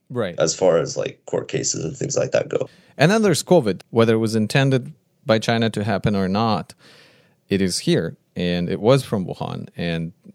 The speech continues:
Speaker 1: now we're all in a new era since twenty nineteen.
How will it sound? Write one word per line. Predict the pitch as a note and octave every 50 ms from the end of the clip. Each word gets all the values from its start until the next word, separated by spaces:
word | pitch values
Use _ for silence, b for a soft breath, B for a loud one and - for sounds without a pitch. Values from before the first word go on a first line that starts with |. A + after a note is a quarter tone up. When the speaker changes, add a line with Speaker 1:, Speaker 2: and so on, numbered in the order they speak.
| _ _
Speaker 1:
now | - D#2+ D#2+ D#2+ E2+
we're | E2+ F2+ F2+
all | F2+ F2+ F#2 G2 G2 F#2 - _ _ _ _ -
in | G2 F2+
a | F2
new | F2+ F#2+ A2 G2
era | G#2 A#2+ C3 B2+ G#2 E2
since | - - D#2+ - - -
twenty | - F2 D#2+ D#2+
nineteen. | E2 D2+ D2+ D#2+ - - - - -